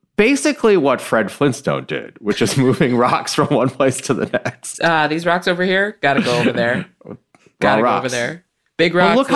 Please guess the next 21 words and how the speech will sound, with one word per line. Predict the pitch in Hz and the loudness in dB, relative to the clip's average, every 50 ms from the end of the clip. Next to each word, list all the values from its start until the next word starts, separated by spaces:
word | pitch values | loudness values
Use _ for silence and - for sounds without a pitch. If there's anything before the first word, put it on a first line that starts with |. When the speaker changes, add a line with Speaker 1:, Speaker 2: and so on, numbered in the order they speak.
| 285 - | 2 4
Speaker 2:
little | - | 4
Speaker 1:
good | 269 262 - 254 | 4 4 4 4
the | 240 | 2
Speaker 2:
rocks. | 240 247 254 277 - | 2 2 0 0 0
Speaker 1:
rocks | - | 0
look | 247 240 240 | 0 2 2
over | 247 240 233 247 240 | 2 2 2 2 2
here. | 247 262 285 294 254 156 104 - - _ _ _ _ - | 2 2 2 2 2 0 -2 -4 -8 _ _ _ _ -4
Speaker 2:
Exactly. | - - 165 170 196 190 202 220 - 214 190 160 143 139 - - - _ _ _ _ _ _ _ _ _ _ _ _ _ - - _ - | -2 -2 0 2 2 2 2 0 -2 -4 -4 -2 -4 -4 -8 -12 -16 _ _ _ _ _ _ _ _ _ _ _ _ _ -20 -16 _ -2
Speaker 1:
I'm | - 131 202 226 | 0 0 2 2
Speaker 2:
Anyway. | - | 2
Speaker 1:
loving | 120 101 95 87 78 71 | 2 0 0 -2 -6 -6
it. | - - - _ _ _ _ _ _ _ _ _ _ _ _ _ - | -8 -12 -12 _ _ _ _ _ _ _ _ _ _ _ _ _ -2
I | 131 160 | 0 2
love | 170 165 156 143 | 2 2 2 0
it. | 135 127 | 0 0
It | 139 131 | 0 0
makes | 156 165 160 - | 0 -2 -2 0
me | 180 170 | -2 -2
feel | 160 - 151 139 127 | 0 0 0 0 2
like | 120 110 104 101 - - - | 2 2 0 0 -4 -8 -20